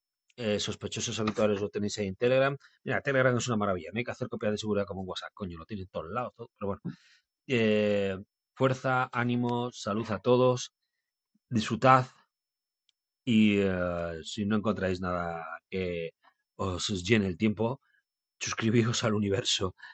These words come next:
de Jordi Yatzer. Los que escuchéis desde Sudamérica, Jordi es Jordi con J y latina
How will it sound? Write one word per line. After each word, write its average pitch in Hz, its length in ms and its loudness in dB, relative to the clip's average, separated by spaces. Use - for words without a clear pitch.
de 107 260 6
Jordi 107 320 4
Yatzer. - 400 -4
Los 98 220 -4
que 110 120 -2
escuchéis 110 460 0
desde 101 200 0
Sudamérica, 107 640 -2
Jordi 104 340 2
es 95 100 0
Jordi 120 480 4
con 92 180 -6
J 127 500 -2
y 107 80 -4
latina 117 440 -4